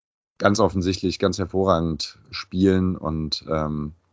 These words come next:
auf, in, in verschiedenen Mannschaftsteilen. Also es gibt noch sonst, äh, ja,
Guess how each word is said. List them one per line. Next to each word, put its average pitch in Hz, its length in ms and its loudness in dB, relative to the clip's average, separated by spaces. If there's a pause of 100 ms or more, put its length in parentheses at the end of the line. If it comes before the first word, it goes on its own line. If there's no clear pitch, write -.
(880)
auf, - 180 -2
in, 107 360 2
in 107 100 4
verschiedenen 117 420 4
Mannschaftsteilen. 98 720 4
Also 95 220 4
es 95 100 0
gibt 123 140 2
noch 131 160 4
sonst, 110 580 -2
äh, 98 400 6 (640)
ja, 104 340 6